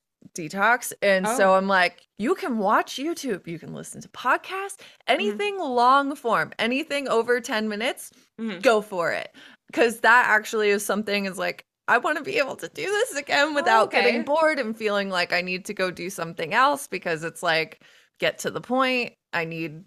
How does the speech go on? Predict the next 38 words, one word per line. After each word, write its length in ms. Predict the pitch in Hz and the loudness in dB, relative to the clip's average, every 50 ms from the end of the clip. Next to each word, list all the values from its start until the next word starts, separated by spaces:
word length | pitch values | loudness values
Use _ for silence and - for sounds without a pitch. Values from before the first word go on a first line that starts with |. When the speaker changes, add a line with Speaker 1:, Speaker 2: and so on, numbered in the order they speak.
| _ _ | _ _
Speaker 1:
you 120 | 180 180 147 | -8 -6 -4
know, 240 | 139 143 139 147 185 - _ _ - | -4 -4 -4 -4 -8 -12 _ _ 0
thirty 540 | 214 190 196 202 202 202 196 196 202 196 381 | 2 2 2 0 -2 -2 -2 -2 -2 -2 -2
Speaker 2:
Mm. 200 | 339 311 269 208 | -2 -2 0 2
Speaker 1:
seconds 520 | 202 196 190 220 220 220 214 220 220 - | 2 2 2 0 -2 0 0 0 -2 -4
to 280 | - - 240 226 220 214 | -6 -8 -6 0 2 2
a 80 | 208 214 | 2 0
three-minute 720 | 220 - - 202 202 202 202 202 196 190 185 160 104 - | -2 -6 -8 -6 -4 -4 -2 0 0 0 0 0 0 -2
video, 640 | 165 175 170 170 170 165 160 160 160 160 165 160 151 - - | -2 -2 -2 0 2 4 4 6 6 4 4 2 0 -2 -4
and 160 | 190 196 165 | -4 -4 -4
even 280 | 180 190 170 185 185 196 | -4 -4 -4 -4 -4 -4
three 260 | 196 190 185 180 175 | -6 -6 -6 -6 -4
minutes 360 | 170 165 160 165 165 160 - - | -6 -6 -4 -4 -6 -6 -8 -10
is 100 | 170 - | -10 -8
sometimes 460 | - 175 156 156 180 160 147 160 - | -8 -8 -8 -6 -8 -10 -10 -10 -12
too 220 | - - 190 175 160 | -10 -8 -8 -6 -6
long, 440 | 165 170 156 151 156 156 165 185 180 - - | -6 -6 -6 -6 -8 -10 -10 -14 -16 -14 -12
you 140 | 185 175 | -10 -8
know? 180 | 160 156 156 175 | -6 -6 -6 -6
Speaker 2:
Did 140 | 226 247 190 | -6 -4 -4
you 100 | 277 311 | -4 -2
find 300 | - 247 247 254 262 254 | 2 2 2 2 4 2
that 240 | 240 220 - - - | 2 2 2 0 -2
it 80 | 214 220 | -4 -2
was 180 | 220 214 214 208 | -2 -4 -4 -4
more 160 | 208 202 202 | -4 -4 -4
me-, 220 | 202 196 208 - - | -4 -4 -6 -6 -6
meaningful 720 | 202 214 233 294 381 403 381 - - 403 403 403 403 392 | -6 -4 -4 -4 -4 -6 -8 -8 -6 -4 -2 0 -2 -2
for 140 | 403 - 320 | -4 -4 -4
it 100 | 285 247 254 | -4 -4 -4
to 60 | 254 | -6
be 120 | 226 269 | -6 -4
longer 300 | 269 269 285 294 285 311 302 | -4 -4 -4 -6 -6 -8 -10
form 440 | - 320 311 311 339 359 370 330 339 - | -10 -10 -8 -8 -8 -10 -10 -12 -12 -10
at 120 | 294 330 | -8 -6
all? 260 | 359 381 381 - _ _ _ _ _ _ | -6 -6 -8 -10 _ _ _ _ _ _
Speaker 1:
Um, 540 | - 294 311 330 349 359 359 359 359 349 359 403 - - - - - _ _ _ _ _ _ - _ _ _ _ _ _ _ _ _ _ | 4 6 8 8 8 8 6 6 4 2 -2 -6 -8 -10 -16 -20 -20 _ _ _ _ _ _ -20 _ _ _ _ _ _ _ _ _ _
yes, 680 | 226 220 208 269 185 170 196 - - - - - - | -4 0 2 4 2 2 0 -6 -10 -10 -10 -10 -12